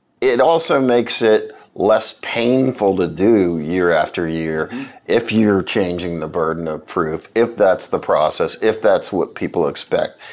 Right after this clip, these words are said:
Speaker 1: If you come in and you do it once every ten years, the political resistance and the emotional toll it's gonna take on the decision maker and the people who are going to be pruned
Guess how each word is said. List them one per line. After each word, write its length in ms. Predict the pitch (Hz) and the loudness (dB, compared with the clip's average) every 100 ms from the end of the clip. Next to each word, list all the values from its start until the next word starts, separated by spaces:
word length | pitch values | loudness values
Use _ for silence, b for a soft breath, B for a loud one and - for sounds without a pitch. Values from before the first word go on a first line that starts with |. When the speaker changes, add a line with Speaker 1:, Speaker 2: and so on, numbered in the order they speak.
| B B B | B B B
Speaker 1:
If 160 | - | -4
you 120 | 117 117 | -2 0
come 260 | 127 120 | 0 2
in 540 | 139 151 143 135 127 127 B B _ - | 2 2 4 2 0 -4 B B _ -4
and 180 | 110 | 0
you 100 | 107 | 0
do 280 | 107 104 117 | 0 4 4
it 280 | 110 - - - B B B | 4 2 -6 -20 B B B
once 360 | - 107 113 - | -2 0 0 2
every 280 | 120 104 104 | 0 0 -2
ten 320 | - 123 117 | 0 0 2
years, 460 | 110 98 95 98 - | 2 2 2 0 -4
the 440 | - 90 98 90 - | -4 0 0 0 -2
political 540 | 123 120 127 127 107 | 2 4 4 2 2
resistance 880 | 101 92 92 110 104 - 95 92 82 - | 2 0 2 2 2 0 0 0 -6 -6
and 220 | 85 87 | -2 -2
the 60 | 85 | -2
emotional 600 | 80 90 104 104 110 90 | -2 2 2 2 0 0
toll 440 | - 107 104 95 90 | 0 2 2 2 0
it's 140 | - | -2
gonna 200 | 98 90 | -4 -4
take 380 | - 90 87 - - | 0 2 0 -4 -4
on 280 | 78 78 | -2 -2
the 60 | 73 | -4
decision 600 | - - 117 123 113 110 | -8 -4 2 2 2 2
maker 580 | 101 95 92 92 85 80 B B B B _ _ | 2 0 0 0 0 -2 B B B B _ _
and 120 | 87 | -4
the 60 | 87 | -4
people 400 | - 131 120 107 | 0 0 2 0
who 200 | 110 101 | 2 4
are 220 | 92 90 | 4 4
going 340 | 80 101 101 92 | 2 0 2 0
to 60 | |
be 120 | 82 | -4
pruned 640 | 73 - 143 120 95 82 | -6 -2 0 2 0 -4